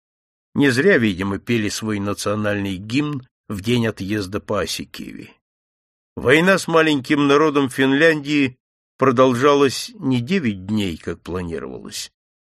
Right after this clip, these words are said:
а сто четыре дня. С С С Р потерял в ней семьдесят шесть тысяч человек убитыми, сто семьдесят шесть тысяч человек ранеными и обмороженными.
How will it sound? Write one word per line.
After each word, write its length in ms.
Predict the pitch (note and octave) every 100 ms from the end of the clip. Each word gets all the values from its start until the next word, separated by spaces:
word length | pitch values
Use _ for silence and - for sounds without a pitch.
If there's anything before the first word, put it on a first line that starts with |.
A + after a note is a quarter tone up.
| _ _
а 100 | B2+
сто 440 | - - - E3
четыре 680 | E3 - A2+ - A#2+ A2 G#2
дня. 480 | D#2+ A#1 - - - _ _ _ _ _ _ _ _ _
С 280 | C3+ C3+ D3+
С 180 | C3+ D3
С 100 | -
Р 160 | F3 C3
потерял 520 | C#3+ D3+ D3 D#3 D3
в 100 | C3+
ней 380 | C#3+ C#3+ B2+ - _ _
семьдесят 680 | - - E3 C#3+ C#3 C3+ B2+
шесть 360 | - C#3+ - -
тысяч 480 | - C3+ C3+ B2+ -
человек 520 | - C3 C3 C3 B2
убитыми, 680 | A#2 A2+ E3 D#3+ D#3 D3 B2+ _ _ _ _
сто 320 | - - E3+
семьдесят 580 | D#3 D#3 C#3+ B2 B2 B2+
шесть 340 | - C3 - _
тысяч 320 | C#3 - A2+
человек 680 | - - B2 A#2+ B2 A#2 G#2+
ранеными 600 | A2+ D3 D3 C#3 C#3+ C3+
и 60 | A#2+
обмороженными. 1040 | A2 A2 A2 E2 C#2 - G#1 G1+ -